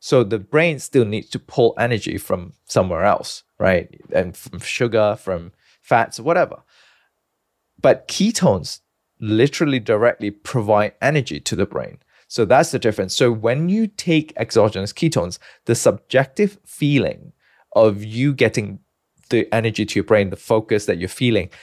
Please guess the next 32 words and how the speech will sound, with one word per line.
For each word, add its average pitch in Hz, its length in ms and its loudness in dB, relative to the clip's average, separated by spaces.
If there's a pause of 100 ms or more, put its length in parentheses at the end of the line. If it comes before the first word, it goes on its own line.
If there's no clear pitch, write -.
(140)
is - 260 0
not 131 380 0
the 117 80 -4
same 117 500 0
as 104 280 -2
when 98 180 0
you 90 80 -4
take - 580 -4
a 117 80 -2
stimulant. - 560 -4 (180)
So - 120 2
you 117 120 2
don't 120 280 0
get - 180 0
the 120 80 -6
jitters, 101 580 0 (200)
you 117 100 -2
don't 120 220 0
get 104 180 -2
that 92 120 -2
heart - 280 -4
palpitation. 110 760 -2 (280)
And 117 160 0
for 123 120 0
me, 135 260 0
for 117 140 0
example, 98 340 0
I'm 139 220 0
very 107 180 2
sensitive 87 420 -10
to 101 60 -10
ketone. - 440 -6